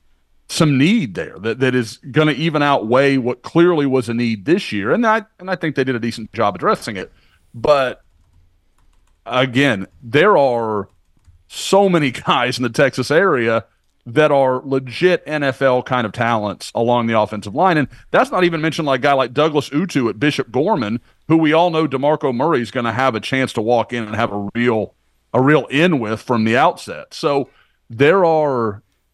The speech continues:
I, th-, there's fifteen offensive linemen that Oklahoma could land that they've offered right now that are clearly prim-,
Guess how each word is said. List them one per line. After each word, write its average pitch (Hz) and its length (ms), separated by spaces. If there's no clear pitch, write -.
I, 120 280
th-, 135 260
there's 180 500
fifteen 214 560
offensive 143 480
linemen 123 380
that 107 80
Oklahoma 123 480
could 113 200
land 123 380
that 104 80
they've 139 200
offered 127 320
right 123 280
now 110 180
that 92 120
are 98 60
clearly 147 360
prim-, 139 440